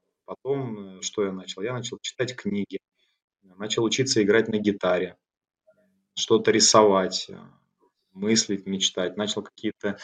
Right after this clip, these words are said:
э, места, подниматься на верхний этаж, э, смотреть панораму, что-то фотографировать. То есть у меня прям, ну, такой период, и он там продолжался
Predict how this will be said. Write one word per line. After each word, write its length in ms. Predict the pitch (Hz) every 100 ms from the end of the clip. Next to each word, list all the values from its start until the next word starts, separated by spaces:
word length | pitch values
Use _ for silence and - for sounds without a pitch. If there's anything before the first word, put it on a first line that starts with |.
| - - - _ _
э, 40 |
места, 500 | 101 98 - - 92 -
подниматься 460 | - 98 104 110 107
на 100 | 98
верхний 360 | 104 - 110
этаж, 480 | 101 90 87 87 -
э, 220 | 95 87 87
смотреть 440 | - 92 - - -
панораму, 640 | 101 101 92 90 90 90 92
что-то 360 | - _ -
фотографировать. 1040 | - - 104 98 95 - 92 92 90 - - _ _ _ _ _ _ _ _
То 80 | -
есть 140 | 92 101
у 40 |
меня 120 | 92
прям, 260 | 85 92 90
ну, 220 | 101 101 _ -
такой 280 | - 107 98
период, 540 | 101 101 95 85 -
и 40 |
он 160 | 95 95
там 140 | 90 85
продолжался 760 | 90 90 90 90 82 - -